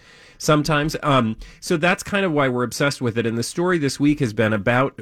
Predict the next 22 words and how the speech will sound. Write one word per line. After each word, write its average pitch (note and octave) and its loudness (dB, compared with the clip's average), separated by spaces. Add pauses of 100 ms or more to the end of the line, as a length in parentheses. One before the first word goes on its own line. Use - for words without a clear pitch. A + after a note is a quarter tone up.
uh, A#2 -8
sort A#2+ -4
of - -8
the G2+ -4
fallout B2+ 0
from F#2+ -8
Carl G#2 -2
Lentz F2+ -2
leaving. D3 -2
And A#2+ -2
now D#3 -2
the G3+ -2
story E3 -2
is D3 -2
evolving. B2 0
So B2 0
it B2+ -2
was C3+ -2
all D3 0
about E3 -2
Carl C3+ -2
getting, A#2+ -2